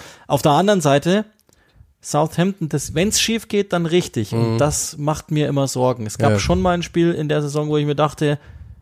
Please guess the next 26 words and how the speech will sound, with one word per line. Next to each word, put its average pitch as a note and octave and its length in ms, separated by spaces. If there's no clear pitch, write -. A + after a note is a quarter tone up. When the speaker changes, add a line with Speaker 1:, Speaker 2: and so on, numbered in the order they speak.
Speaker 1:
„Was, - 460
was D3+ 380
tun G#3 320
die A2 140
da?“ - 260
Speaker 2:
Jetzt A2 100
Speaker 1:
Und C3+ 60
Speaker 2:
war A2+ 60
mal A#2 140
null A2+ 180
neun, A#2 300
Speaker 1:
schon - 20
Speaker 2:
null A2+ 140
sechs, C3+ 240
Speaker 1:
wieder C3+ 140
jetzt - 100
Speaker 2:
null C3 80
sieben, F#3 140
glaub F3 120
ich, E3+ 100
war's, F3 120
Speaker 1:
null E3+ 80
sechs. F#3+ 120
Speaker 2:
oder? E3 60
Speaker 1:
Beim C#3+ 240
Speaker 2:
War's D3+ 60